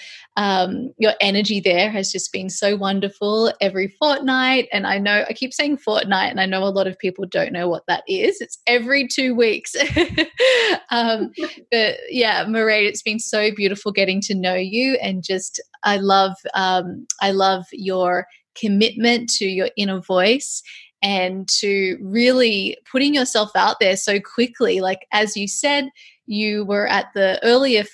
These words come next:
Speaker 1: stages of launching your website and, and your Facebook group and all of these amazing things, but you were, like, the first one to just get out there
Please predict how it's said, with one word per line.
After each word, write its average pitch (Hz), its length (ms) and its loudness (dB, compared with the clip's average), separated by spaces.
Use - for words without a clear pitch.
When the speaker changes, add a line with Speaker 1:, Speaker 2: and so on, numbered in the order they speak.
Speaker 1:
stages 196 640 0
of 190 140 -4
launching 196 400 -4
your 185 120 -2
website 180 600 0
and, 180 320 -4
and 190 220 -4
your 180 380 0
Facebook 214 380 0
group 202 320 -2
and 185 240 -4
all 214 220 2
of 202 140 2
these 196 180 0
amazing 185 560 -2
things, 247 360 2
but 208 120 -4
you 233 400 0
were, 214 100 0
like, 196 200 0
the 208 100 -6
first 196 340 0
one 208 180 0
to 202 60 -6
just 185 240 -8
get 185 140 0
out 185 240 -4
there 202 340 -2